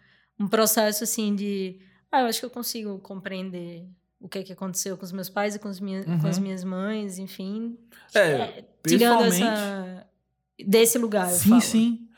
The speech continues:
Speaker 2: Pessoalmente, eu nunca fui pai.
Speaker 1: Uhum.
Speaker 2: E eu compreendo melhor os meus pais, justamente nesse processo um pouco, um pouco mais, cada vez mais.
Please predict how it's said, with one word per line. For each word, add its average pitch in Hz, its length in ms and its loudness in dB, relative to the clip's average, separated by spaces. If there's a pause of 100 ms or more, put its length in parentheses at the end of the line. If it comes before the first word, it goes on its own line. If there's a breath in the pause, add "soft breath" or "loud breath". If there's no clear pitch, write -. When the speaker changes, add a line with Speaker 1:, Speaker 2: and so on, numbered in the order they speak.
(300 loud breath)
Speaker 2:
Pessoalmente, 220 1040 2 (720 soft breath)
eu 165 480 4
nunca 170 300 4
fui 185 160 -2
pai. 117 400 2 (160)
Speaker 1:
Uhum. 165 560 -8
Speaker 2:
E 143 400 4
eu 147 1120 4
compreendo 147 600 0
melhor 127 320 2
os 107 120 -2
meus 107 160 -4
pais, 104 720 0 (720)
justamente 117 380 2
nesse 123 160 0
processo 135 380 0
um 127 200 -8
pouco, 160 300 0 (640 soft breath)
um 160 80 0
pouco 269 320 4
mais, 170 300 6
cada 170 240 4
vez 139 280 4
mais. 104 520 4